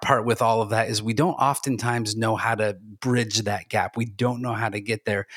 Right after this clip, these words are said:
Um, and part of your story is really doing anything and everything to try to restore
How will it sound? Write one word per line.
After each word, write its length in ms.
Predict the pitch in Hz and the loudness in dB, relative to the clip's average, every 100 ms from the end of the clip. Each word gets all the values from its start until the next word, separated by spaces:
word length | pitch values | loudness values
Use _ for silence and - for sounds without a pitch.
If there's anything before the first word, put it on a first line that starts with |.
| - - - | -18 -16 -4
Um, 360 | 120 113 104 - - - | 2 2 0 -12 -20 -8
and 100 | 135 | -6
part 280 | 113 165 202 | 0 2 4
of 100 | 143 | 2
your 120 | 120 | 0
story 440 | 104 - 175 180 107 | 2 2 4 2 2
is 260 | 113 104 | 0 0
really 440 | 120 110 135 185 117 | -2 0 2 2 0
doing 600 | 101 95 135 143 127 - | -4 0 2 2 2 2
anything 480 | 123 175 - 156 131 | 2 2 2 0 2
and 120 | 110 | 0
everything 480 | 131 156 110 117 107 | 0 0 0 -2 -2
to 80 | |
try 280 | 104 - 117 | -2 2 2
to 120 | 113 | 2
restore 800 | 107 107 - - 147 135 110 104 | 0 2 2 2 2 2 2 0